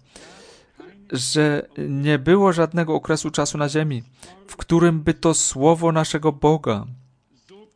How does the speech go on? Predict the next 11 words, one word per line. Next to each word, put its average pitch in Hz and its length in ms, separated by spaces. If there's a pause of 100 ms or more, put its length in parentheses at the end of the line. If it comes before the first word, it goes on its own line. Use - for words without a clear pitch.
(400)
było 160 400
tak 151 380 (120)
jasno, 139 840 (1200)
tak 143 180
jasnym, 156 420
tak 135 280
żywym 131 720 (440)
i 151 160
we 156 140
wszystkich, - 880
e, - 120